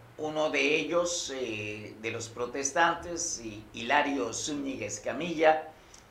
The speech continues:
denunció la entrega irregular de al menos cinco plazas por medio de firmas apócrifas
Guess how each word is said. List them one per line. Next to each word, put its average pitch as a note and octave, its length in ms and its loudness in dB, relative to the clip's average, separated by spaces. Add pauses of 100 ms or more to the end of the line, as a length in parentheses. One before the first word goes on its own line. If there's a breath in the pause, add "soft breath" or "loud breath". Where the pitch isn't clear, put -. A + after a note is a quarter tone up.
(180 loud breath)
denunció F#3 920 4
la D3 120 4
entrega F3 440 2
irregular C#3 680 6
de D3 120 4
al A#2+ 100 0
menos E3+ 280 -2
cinco - 500 -2
plazas - 580 -4 (600 loud breath)
por D3 160 4
medio G#3 380 6
de E3+ 180 4
firmas F#3+ 580 2
apócrifas - 1040 2